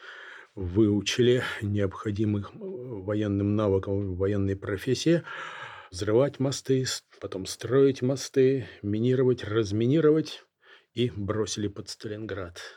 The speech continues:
И мой отец, командуя взводом, в чине лейтенанта прошёл весь путь от Сталинграда до Берлина. Вот такая история.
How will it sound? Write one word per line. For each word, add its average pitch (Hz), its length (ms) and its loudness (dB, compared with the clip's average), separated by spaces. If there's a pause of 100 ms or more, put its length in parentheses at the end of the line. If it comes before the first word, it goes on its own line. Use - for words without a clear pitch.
(180)
И 127 120 -12
мой 120 300 2
отец, 117 500 -4
командуя 101 680 0
взводом, 113 720 -2 (680)
в 104 360 -20
чине 107 320 -4
лейтенанта 107 640 -2
прошёл 107 480 -4
весь 98 400 -4
путь 127 340 0 (140)
от 98 500 -6 (320)
Сталинграда 110 1080 -2 (200)
до 104 400 0
Берлина. 92 640 -8 (760)
Вот 123 280 0
такая 123 500 -2 (400)
история. 107 720 -6